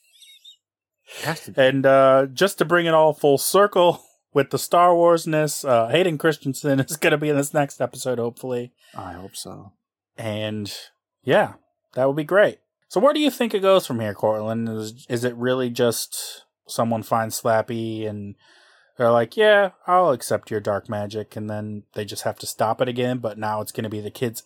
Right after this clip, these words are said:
Speaker 2: and the parents working together?
Speaker 1: Probably. I feel like they did a lot to build up Margot's mom, and then they gave us no information about her, so maybe something about that a little bit.
Speaker 2: Yeah,
Speaker 1: I don't
Speaker 2: maybe.
Speaker 1: know.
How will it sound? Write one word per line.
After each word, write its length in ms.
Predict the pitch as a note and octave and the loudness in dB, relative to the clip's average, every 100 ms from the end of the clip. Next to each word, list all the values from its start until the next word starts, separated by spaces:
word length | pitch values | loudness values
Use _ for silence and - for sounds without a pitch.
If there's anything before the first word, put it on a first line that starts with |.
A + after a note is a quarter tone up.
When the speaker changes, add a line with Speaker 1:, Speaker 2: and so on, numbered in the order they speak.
| - | -6
Speaker 2:
and 260 | C3 C#3 | -2 -2
the 60 | D3+ | -2
parents 420 | C#3+ C#3 C#3 - | -2 0 0 -4
working 420 | B2 D#3+ D3+ C#3 | -2 2 2 -2
together? 680 | A#2+ A2 A2+ D3 D3 E3 F3+ - _ | -6 -8 -2 0 2 2 0 -8 _
Speaker 1:
Probably. 1080 | E3 E3 D#3+ D#3 D#3+ D#3 D#3+ E3 G3 B3+ A#3 _ - | 0 4 4 2 0 0 -2 0 0 -2 -6 _ -6
I 80 | C#3+ | -4
feel 200 | E3 F#3 | 2 2
like 220 | G#3+ G#3 | 2 2
they 140 | G3 | -2
did 200 | E3 D#3+ | 2 2
a 60 | D#3 | 2
lot 440 | B2 A2 A#2 - | 2 2 0 -2
to 140 | - B2+ | -8 -8
build 300 | B2+ B2 A#2+ | -4 -4 -4
up 160 | A#2+ - _ _ C3 | -6 -8 _ _ -6
Margot's 480 | B2 A#2+ B2 A#2 A2+ | -2 -2 -2 -6 -6
mom, 540 | G2+ G2+ A#2+ G3 A3+ - - | -6 -6 -6 -6 -8 -12 -8
and 140 | C3+ | -4
then 140 | C3+ C3 | -2 -2
they 180 | B2+ A#2 | -4 -4
gave 340 | C3+ B2+ A#2+ | -2 -2 -2
us 180 | A2+ - | -4 -6
no 260 | A#2 A2+ A2 | -6 -4 -6
information 480 | G#2+ G#2+ G#2+ G#2 | -8 -8 -8 -8
about 220 | B2 B2+ C3+ | -6 -4 -4
her, 100 | C3 | -6
so 240 | - A2+ | -8 -8
maybe 260 | A#2 A#2+ A#2 | -6 -8 -6
something 320 | C3 A#2+ A#2 | -8 -8 -8
about 280 | G#2 G2 G2 | -8 -10 -8
that 180 | G2+ A2+ | -8 -8
a 60 | |
little 180 | B2+ C#3+ | -8 -8
bit. 220 | E3+ G3 - | -10 -12 -12
Speaker 2:
Yeah, 280 | C3+ B2+ A3+ _ _ - | -4 -2 -2 _ _ -2
Speaker 1:
I 100 | C3 | 0
don't 80 | G#3+ | 2
Speaker 2:
maybe. 100 | E3 | 0
Speaker 1:
know. 120 | B2+ | -4